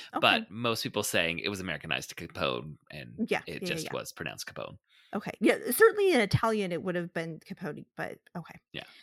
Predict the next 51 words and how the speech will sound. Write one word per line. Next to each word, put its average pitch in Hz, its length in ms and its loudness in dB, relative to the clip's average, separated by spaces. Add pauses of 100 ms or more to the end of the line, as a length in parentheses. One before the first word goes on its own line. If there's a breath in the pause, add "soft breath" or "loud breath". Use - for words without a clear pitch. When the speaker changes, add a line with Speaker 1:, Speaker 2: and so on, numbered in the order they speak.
(420 loud breath)
Speaker 1:
Meanwhile, 254 540 6
Clark 339 300 4
is 269 100 0
back 247 220 4
in 240 80 4
Smallville 247 420 2
with 190 120 0
his 269 120 -4
parents, 285 380 -4
expressing 240 420 -4
his 254 120 -4
frustration 214 500 -4
that 202 120 -2
his 214 180 -4
life 285 240 2
as 220 140 -2
he 190 100 -4
knows 269 240 -2
it, 262 140 -2
his 208 160 -4
career, 277 380 -2
friendships, 247 500 -2
and 196 80 -4
everything 214 280 -2
that - 120 -6
he 220 60 0
has 196 100 -2
worked 220 240 -2
for 185 440 -2
have - 220 -10
now 180 320 -2
ended. 160 380 -8 (640 loud breath)
Clark's 285 320 4
mother 294 220 2
says 240 180 0
that - 160 -2
Perry 330 260 0
called 196 240 -2
earlier 190 320 0
to 196 100 -6
express 233 300 -4
his 196 140 -4
condolences, 190 720 -2
adding 202 220 2
that - 140 -4
Lois 208 260 -2
was 190 100 -8
taking 190 260 -6
it 175 80 -8
very 156 240 -4
hard. 165 360 -4